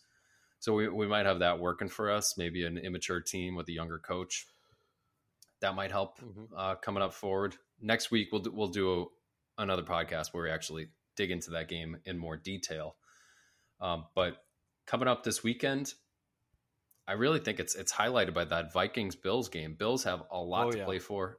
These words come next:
Speaker 1: in this game coming off that loss. Vikings seven one. They beat the Commanders last weekend in a
Speaker 2: Great game.
Speaker 1: game that was surprisingly close. It's not like the
Speaker 2: Mm-hmm.
Speaker 1: Vikings are knocking anybody's socks off right now. Seven and one on the
Speaker 2: No, but they're
Speaker 1: season.
Speaker 2: Yeah.
Speaker 1: Kirk
Speaker 2: Very
Speaker 1: Cousins
Speaker 2: good in
Speaker 1: dancing with
Speaker 2: football.
Speaker 1: his chain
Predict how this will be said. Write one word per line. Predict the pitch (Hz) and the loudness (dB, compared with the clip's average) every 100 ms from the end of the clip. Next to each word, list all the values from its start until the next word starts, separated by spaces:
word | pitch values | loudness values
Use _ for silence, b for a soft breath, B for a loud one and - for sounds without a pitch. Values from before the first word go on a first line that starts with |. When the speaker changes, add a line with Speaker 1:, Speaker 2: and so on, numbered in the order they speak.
| - | -8
Speaker 1:
in | 98 | -4
this | 92 87 | 0 0
game | - 90 87 | 0 -2 -2
coming | - 90 90 | -2 -2 0
off | 85 - | -2 0
that | 85 78 | -4 -2
loss. | 85 82 - | -4 -2 -2
Vikings | 90 110 104 95 82 | -2 -4 -4 -6 0
seven | - 104 104 113 90 | 2 2 0 -2 -4
one. | 85 98 110 | -2 -2 -2
They | 87 | -6
beat | 85 107 - | -6 -6 -4
the | 92 | -4
Commanders | - 92 87 90 101 101 - - - | -4 -6 -4 -2 -2 0 -2 -2 -4
last | 98 95 - | 0 0 0
weekend | 107 127 113 | -4 -4 -4
in | |
a | 87 | -4
Speaker 2:
Great | 92 | -4
game. | 92 | -4
Speaker 1:
game | 95 | -2
that | 78 69 | -4 -4
was | 80 - - _ _ _ _ _ _ | -8 -12 -20 _ _ _ _ _ _
surprisingly | - 85 90 90 135 139 | -10 2 4 6 4 0
close. | 135 147 165 - - _ _ _ _ _ | 2 2 2 -2 -6 _ _ _ _ _
It's | - | -2
not | 131 | 0
like | 123 113 | 0 2
the | |
Speaker 2:
Mm-hmm. | 110 | 4
Speaker 1:
Vikings | 110 110 92 | 4 4 0
are | 87 80 | 0 -2
knocking | 104 95 92 101 | -2 2 2 0
anybody's | 92 85 80 - | 0 0 2 2
socks | 95 90 - | 2 0 -2
off | 80 78 - - | -6 -6 -8 -8
right | 90 | -8
now. | 82 80 | -6 -6
Seven | - 104 107 | 0 0 2
and | 107 | 0
one | 98 98 | 0 0
on | 95 | 0
the | |
Speaker 2:
No, | 85 | 0
but | |
they're | 92 87 | 0 -2
Speaker 1:
season. | 87 87 - b b b _ _ _ _ _ _ _ 131 | -4 -6 -10 b b b _ _ _ _ _ _ _ -20
Speaker 2:
Yeah. | 110 - _ _ - | -18 -18 _ _ 2
Speaker 1:
Kirk | - 117 | 6 6
Speaker 2:
Very | - | 8
Speaker 1:
Cousins | 107 101 87 | 4 4 -2
Speaker 2:
good | 95 101 | -2 2
in | |
Speaker 1:
dancing | 95 92 104 | 2 4 2
with | 92 87 | 2 -2
Speaker 2:
football. | |
Speaker 1:
his | 82 | -4
chain | - 98 92 92 98 | -2 0 0 -2 -4